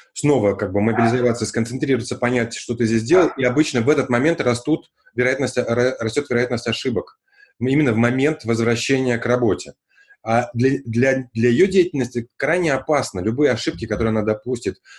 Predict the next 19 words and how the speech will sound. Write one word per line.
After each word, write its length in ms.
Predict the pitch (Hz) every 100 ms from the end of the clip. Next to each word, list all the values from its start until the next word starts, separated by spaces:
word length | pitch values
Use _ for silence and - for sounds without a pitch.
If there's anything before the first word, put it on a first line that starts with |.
| -
в 80 | -
столь 240 | - 127 117
важном 380 | 135 113 104 95
бюрократическом 640 | 110 117 117 117 - 101
процессе, 400 | 110 110 117 -
как 180 | 101 117
выдача 340 | 107 95 104
виз, 380 | 107 190 202 - - - -
она 240 | 120 143
обернется 600 | 123 127 135 147 196 123
какими-то 340 | 123 127 117 98
большими 440 | 117 120 175 165
проблемами 540 | 117 117 117 131 120
для 120 | 107 110
человека, 360 | 143 165 170
которому 320 | 113 - 98
она 80 | 95
выдает 280 | 92 90 90
визы. 200 | 85 -